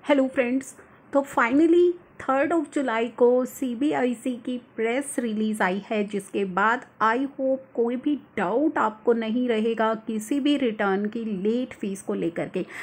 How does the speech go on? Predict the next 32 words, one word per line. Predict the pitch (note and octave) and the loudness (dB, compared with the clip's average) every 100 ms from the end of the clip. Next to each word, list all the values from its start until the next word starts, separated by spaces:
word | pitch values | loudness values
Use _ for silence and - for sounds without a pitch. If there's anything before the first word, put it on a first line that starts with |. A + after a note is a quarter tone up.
| - - | -10 -6
तो | |
चलिए | B3 C4 C#4 D#4 | 0 2 2 2
जल्दी | B3+ A3+ C#4 D#4 | 2 0 2 2
से | D#4+ D#4+ | 2 2
हम | D4+ C4+ A#3+ | 2 0 0
देख | G#3+ G#3+ | -2 -2
लेते | A3+ G3 G#3+ | -4 -2 -2
हैं | B3 A3 | -2 -2
क्या | A3+ F#3+ | 0 0
लिखा | A#3+ B3 - B3 | 0 -4 -2 0
है | A3+ B3+ | 0 -2
उस | A3 G#3+ | -4 -6
प्रेस | - G3 - - | -4 -4 -4 -8
रिलीज | G3+ G3+ A3+ C4+ - | -6 -4 -2 -2 -2
में। | C4 C4 - A#3+ | -2 -2 -4 -8
उससे | A#3 E4+ | -4 -2
पहले | E4+ D4 D4 D4 | -2 0 -2 -2
चैनल | D4 C#4 A3+ A#3+ D4 | -4 -4 -4 -4 -6
को | D4+ | -6
सब्सक्राइब | D4+ C#4+ - - F#3+ A3 - | -8 -10 -10 -8 -6 -6 -6
ज़रूर | A3 A3 | -6 -6
कर | A3 G#3 | -8 -6
लीजिए | A3 G3+ A#3 A3+ | -6 -6 -4 -2
ताकि | G#3+ G#3 A#3 | -4 -6 -10
सभी | A3+ B3+ | -6 0
इंपॉर्टेंट | C#4+ C#4+ A#3+ A3+ A#3 | 0 2 -2 -2 -2
अपडेट्स | A#3 F#3+ - A3 A#3+ - | -2 -4 -4 -4 -4 -4
and | A3 G3+ | -2 -2
अलर्ट्स | G3 F#3 G3 A3 | 0 0 -2 0
आपको | E3+ - A3+ | -2 -2 -6
मिलते | A3+ E3+ E3 | -4 -6 -6
रहें। | F3 F3+ F3+ | -6 -2 -4